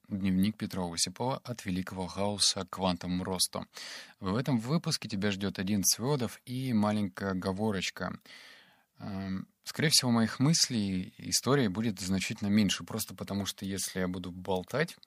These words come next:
<laughs> больше, чем хотелось бы, то выпуск будет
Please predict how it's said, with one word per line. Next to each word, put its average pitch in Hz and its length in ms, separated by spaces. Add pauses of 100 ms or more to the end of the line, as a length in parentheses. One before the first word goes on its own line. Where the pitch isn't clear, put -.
(560)
<laughs> - 220
больше, 107 420
чем - 180
хотелось 120 460
бы, 92 220 (340)
то 95 140
выпуск 98 340
будет 95 440